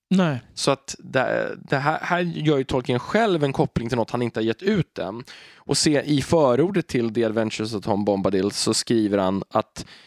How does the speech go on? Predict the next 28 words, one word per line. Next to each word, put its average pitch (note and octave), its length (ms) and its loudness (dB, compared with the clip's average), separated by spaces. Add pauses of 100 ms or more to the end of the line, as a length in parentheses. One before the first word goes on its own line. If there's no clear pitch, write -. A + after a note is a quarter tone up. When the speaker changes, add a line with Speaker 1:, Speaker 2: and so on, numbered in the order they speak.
(200)
Speaker 2:
den A#2 100 2
här A#2 200 2
är D3+ 220 2
en F#3 80 2
hobbitsk, - 920 0 (300)
eh, - 920 -2
ett B2+ 120 -2
hobbitskt - 560 2
alster, C3 560 0
men A#2 140 2
att A2+ 80 2
det A#2+ 80 2
är A#2+ 40 2
byggt B2 440 -2
på A2+ 260 2 (480)
kunskap A#2 540 2
från G#2+ 160 0
Riftedal A#2 960 0
och A2 360 2
Numenor A#2 800 4
ursprungligen G2+ 540 0
och G#2+ 80 2
verkar A2+ 280 0
eka C#3+ 680 0
berättelser A#2 400 -2
från A2 120 0
första C3+ 400 0
åldern G#2 400 0